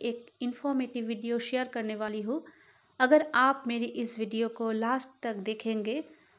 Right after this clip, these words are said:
तो आपको बहुत कुछ जानने को मिलेगा। ये जो अक्टूबर की मंथ है फ्रेंड्स, हमें इस मंथ में कुछ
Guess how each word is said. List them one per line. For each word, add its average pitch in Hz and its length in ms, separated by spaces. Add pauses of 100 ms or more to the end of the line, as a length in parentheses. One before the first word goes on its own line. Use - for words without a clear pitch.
(120)
तो 302 60
आपको 262 360
बहुत 247 400
कुछ 240 320 (300)
जानने 226 380
को 262 160
मिलेगा। 214 540 (540)
ये 302 140
जो 320 120
अक्टूबर 269 560
की 277 140
मंथ 233 360
है 233 120
फ्रेंड्स, 226 420 (320)
हमें 247 360
इस - 320
मंथ 226 180 (140)
में 226 140 (600)
कुछ 302 260